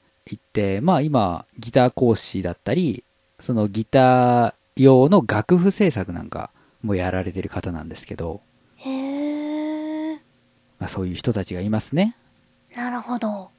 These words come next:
Speaker 1: まあ、おしおさん自体も海外のそういう、うーん、変態ギタリスト？
Speaker 2: <laughs>
Speaker 1: いや、語弊があるな。変態奏法ギタリスト？
Speaker 2: <laughs>
Speaker 1: に、まあ、影響を受けてですね。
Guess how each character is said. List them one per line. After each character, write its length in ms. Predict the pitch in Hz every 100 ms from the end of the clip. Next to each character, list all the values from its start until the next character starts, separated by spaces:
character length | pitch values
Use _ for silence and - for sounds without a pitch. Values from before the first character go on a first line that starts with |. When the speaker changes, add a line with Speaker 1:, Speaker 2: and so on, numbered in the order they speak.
| _ _ 190
Speaker 1:
ま 100 | 170
あ、 60 |
お 120 | 139 170
し 260 | - 233
お 120 | 240
さ 220 | 233 240 240
ん 80 |
自 140 | 233 226
体 480 | 285 247 185 160 139
も 240 | 120 110
海 340 | - 175 175
外 220 | 139 113 98
の 140 | 92
そ 260 | - 110 107
う 40 |
い 380 | 104 104 101 95
う、 60 | - _ _ _ -
う 60 |
ー 600 | 113 104 98 98 95 92 98
ん、 60 | - _ _
変 260 | - 139 131
態 280 | - 120 110
ギ 160 | 107
タ 160 | - 107
リ 80 | 107
ス 120 | -
ト？ 220 | 90 113 _ _ _ - - - - -
Speaker 2:
<laughs> 760 | 403 349 _ _ _ _ _
Speaker 1:
い 60 | 123
や、 120 | 104 _ _ -
語 180 | 131 120
弊 220 | 143 123
が 80 | 107
あ 40 |
る 100 | 87
な。 160 | 87 -
変 320 | - 180 185
態 340 | - 175 170 160
奏 340 | - 156 156
法 240 | - 147
ギ 160 | 139 127
タ 100 | 117
リ 80 | 110
ス 80 | -
ト？ 220 | 87 131 _ - 320 311 254
Speaker 2:
<laughs> 500 | - _ _ _ 151
Speaker 1:
に、 220 | 180 165
ま 140 | 110
あ、 20 | 92
影 220 | 117 120
響 220 | - 110
を 40 | 107
受 220 | - 95
け 40 |
て 100 | -
で 120 | -
す 140 | - -
ね。 260 | 170 160